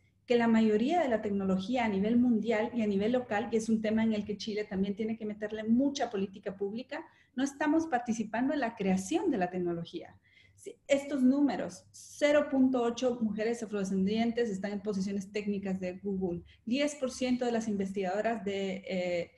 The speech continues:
de inteligencia artificial, eh, son mujeres en Google, en Facebook. Imagínense si tuviéramos los datos de la industria local en Chile. ¿Hay alguna compañía en Chile liderada por mujeres o que tenga equidad de gén-, género desde dentro?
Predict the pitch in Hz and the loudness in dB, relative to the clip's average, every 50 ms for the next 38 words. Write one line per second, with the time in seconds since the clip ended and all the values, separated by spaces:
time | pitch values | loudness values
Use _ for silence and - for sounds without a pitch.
0 | - - - - - - 214 208 208 208 214 202 190 208 220 214 233 233 - 214 | -20 -20 -20 -18 -8 -4 0 0 0 2 0 0 0 0 0 0 -2 -2 -4 -4
1 | 190 196 185 190 208 214 214 214 220 226 220 - - 202 196 185 190 190 214 208 | -4 -4 -2 0 0 0 2 2 0 0 -2 -4 -4 -2 0 0 0 0 -2 -2
2 | 208 208 196 214 240 240 226 226 - 202 190 196 220 233 233 233 226 226 220 196 | -2 -2 -4 -2 -2 -2 -2 -2 0 0 2 2 4 4 4 4 4 4 4 4
3 | 196 190 196 220 233 226 220 220 233 - - _ - - - _ - - - 269 | 2 2 2 2 2 2 0 -4 -6 -6 -8 _ -20 -20 -20 _ -4 2 6 6
4 | 254 247 254 - - 294 294 294 320 330 320 - - - 320 320 349 392 415 - | 6 6 4 2 4 4 4 6 6 6 4 2 0 0 0 2 2 0 -2 -6
5 | - - - 233 - 240 233 226 233 247 247 247 233 214 185 180 202 202 208 226 | -8 -8 -8 -4 -2 0 2 2 4 4 2 2 2 0 0 0 -2 -2 -2 -2
6 | 220 220 208 202 190 190 185 185 - - 202 196 190 165 165 - - 175 - - | -2 0 0 2 4 4 2 2 -2 -6 -4 -4 -2 -2 -4 -4 -4 -6 -6 -6
7 | - - - - - - - 165 - - - - _ _ - _ _ - - 330 | -6 -10 -12 -12 -12 -8 -8 -6 -6 -8 -12 -16 _ _ -20 _ _ -6 -2 0
8 | 392 370 285 214 196 196 240 320 370 339 330 302 254 247 - 180 180 190 196 208 | 0 2 0 0 0 2 2 2 4 2 2 2 0 0 0 0 -2 -2 -2 -2
9 | 208 233 240 240 - - - 208 190 185 185 185 190 - 214 214 208 208 208 214 | -2 -2 -4 -4 -4 -6 -6 -4 -2 0 0 0 -2 -2 -4 -2 -2 0 0 0
10 | 214 208 196 185 185 185 185 190 202 - 208 196 190 180 170 185 185 175 - - | 2 2 2 2 2 2 2 0 0 -2 -2 -2 0 -2 -2 -2 -4 -6 -6 -6
11 | - 214 - - _ _ _ _ _ _ - 196 190 185 190 208 190 190 196 214 | -10 -14 -14 -18 _ _ _ _ _ _ -2 0 0 2 2 0 0 0 0 0
12 | 202 208 214 214 214 208 208 214 202 196 196 190 196 196 196 208 202 202 196 185 | 0 0 2 2 2 2 0 0 0 0 0 0 -2 -4 -4 -2 -2 -2 -4 -4
13 | 196 - - - - 214 202 202 196 208 208 202 190 190 190 180 202 233 247 - | -8 -12 -10 -6 -4 -4 -2 -2 -2 -2 -2 -2 0 0 -2 0 0 -2 -2 -2
14 | - 349 349 | -6 -10 -10